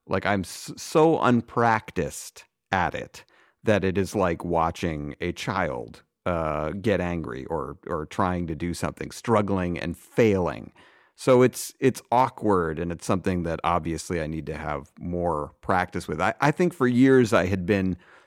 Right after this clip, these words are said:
sort of under this, this theory that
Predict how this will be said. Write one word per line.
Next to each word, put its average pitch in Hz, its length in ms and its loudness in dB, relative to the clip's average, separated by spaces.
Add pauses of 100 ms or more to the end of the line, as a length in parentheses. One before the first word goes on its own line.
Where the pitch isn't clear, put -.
(100)
sort 120 320 4
of 107 80 4
under 107 260 4
this, - 400 -2 (120)
this 98 340 -2
theory 110 380 2
that 87 280 -2